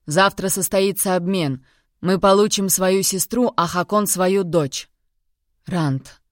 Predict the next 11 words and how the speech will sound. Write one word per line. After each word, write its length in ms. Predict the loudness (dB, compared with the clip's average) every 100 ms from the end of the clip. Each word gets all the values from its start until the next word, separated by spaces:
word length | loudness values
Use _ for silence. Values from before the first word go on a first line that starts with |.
| _ _ _
Хакон 460 | -2 -2 4 4 4
сказал, 400 | 2 4 4 4
что 280 | 0 0 2
убьет 380 | 2 0 0 0
Эмилию, 500 | 0 0 2 2 2
если 260 | -2 -2
не 160 | -4 -2
получит 480 | -2 -2 -2 -6 -6
свою 300 | -2 -2 0
дочь 260 | -2 -4
обратно. 560 | -4 -2 -2 -4 -8